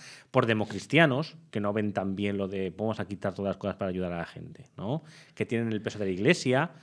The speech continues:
que, por ejemplo, hay países donde la iglesia está siendo muy combatida con la extrema derecha, como Alemania. Ojo, el dato, ¿eh? Entonces,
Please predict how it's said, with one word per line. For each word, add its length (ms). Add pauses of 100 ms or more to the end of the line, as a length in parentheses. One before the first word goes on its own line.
(160)
que, 100
por 120
ejemplo, 260
hay 80
países 200
donde 120
la 60
iglesia 160
está 80
siendo 160
muy 100
combatida 380
con 100
la 60
extrema 260
derecha, 300
como 160
Alemania. 500 (220)
Ojo, 320
el 100
dato, 280
¿eh? 120 (960)
Entonces, 800